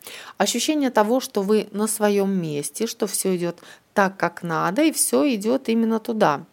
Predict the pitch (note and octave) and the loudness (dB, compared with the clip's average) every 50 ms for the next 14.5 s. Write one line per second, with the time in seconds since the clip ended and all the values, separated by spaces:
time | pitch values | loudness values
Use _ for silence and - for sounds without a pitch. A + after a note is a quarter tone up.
0 | _ - - - - - - - - A#3 C#4 C4+ C#4 - B3+ B3 A#3 A#3+ - - | _ -20 -20 -20 -20 -20 -18 -4 0 2 2 2 2 0 2 2 0 0 0 2
1 | D#4 D4+ D#4+ E4 D#4+ - - - G#3+ G3+ G3 F#3+ A3 A#3+ B3 - - - - - | 2 2 2 2 -2 -4 -2 0 0 0 2 2 2 2 2 0 -4 -8 -8 -4
2 | - C#4+ C#4+ D4 C#4 C#4+ - - G3 F3+ F3+ E3 D#3 D#3+ - - C#3 C#3+ D#3 - | 0 2 2 2 0 0 -4 -4 -4 -4 -2 -4 -4 -6 -6 -6 -6 -6 -8 -12
3 | _ _ - E3+ E3+ E3+ E3 D#3 D#3 - - _ - D3+ D#3 F#3+ A3+ B3+ C4 - | _ _ -8 -6 -6 -6 -6 -8 -10 -14 -14 _ -2 2 2 4 4 2 0 -4
4 | - - _ - - - E3 E3 D#3+ D#3 D#3 D3+ D3+ D#3 D#3 D#3+ D#3 D#3+ D#3 E3 | -10 -18 _ -14 -6 -4 -4 -2 -2 -2 -2 -2 -2 -2 -4 -4 -4 -4 -6 -4
5 | E3+ E3+ F3 E3 C#3 - D3 D#3 - _ _ - - - - - - - - F#3 | -2 -2 0 0 -2 -4 -8 -10 -16 _ _ -20 -20 -18 -18 -18 -16 -2 2 2
6 | G3+ G3+ A3+ C#4 D4+ D4 - C4 A#3+ - - G#3 F#3+ G3+ G3+ A3+ C#4 D4+ - - | 2 4 4 4 4 4 2 2 0 0 0 -2 0 0 2 2 2 0 -2 -6
7 | - - - - - _ - G#3+ G3+ G3+ G3+ G3 B3 B3 B3 B3 - G#3+ F#3+ F3 | -18 -18 -18 -18 -18 _ -2 0 2 2 2 2 2 0 0 0 -2 -2 -2 -2
8 | D#3+ E3 F3 F#3 - A3 G#3+ F#3 E3 E3+ F3+ - G3+ G3 G3 - - - - A3+ | -2 -4 -6 -2 -2 -2 -2 0 -2 -6 -4 -4 -6 -6 -6 -12 -20 -8 -4 -2
9 | C4+ B3+ B3 - - - E3 D#3+ D#3+ F3+ G3+ A3+ A3+ - A3+ G3+ F#3+ F3 F3 E3 | 0 0 0 0 0 0 0 2 0 0 -2 -2 -2 -2 -2 0 0 -2 -2 -2
10 | D#3+ D#3+ D#3+ - D#3+ D#3 D#3 F3 G#3+ - - D3+ D#3 E3 F3 - F#3 F#3 - - | -2 -2 -2 -4 -6 -6 -6 -6 -6 -4 -2 -4 -2 -2 -4 -4 -4 -4 -4 -6
11 | - F#3+ F#3 F#3 F3 F3+ G3+ G#3+ - - - B3 G#3 F#3 D#3+ C#3+ C#3 C#3+ D#3 - | -6 -4 -4 -4 -4 -4 -4 -6 -6 -4 -4 -2 -2 -2 -2 -4 -6 -8 -10 -14
12 | - - - - - - - F#3+ G#3 G#3 G#3 G3+ F#3 E3+ - - _ _ - - | -18 -20 -18 -18 -20 -10 -4 0 2 2 4 4 2 0 0 -4 _ _ -14 -10
13 | E3+ E3 D#3+ D#3 D#3 - - - - - - A3+ G#3+ G3+ F#3+ F#3 F3+ E3+ - - | -6 -6 -6 -6 -6 -10 -12 -18 -12 0 2 2 2 4 2 -2 -2 -4 -4 -4
14 | - G#3+ A3 A3+ A3+ G#3+ G3 F#3 E3 | -2 0 2 2 4 4 2 2 0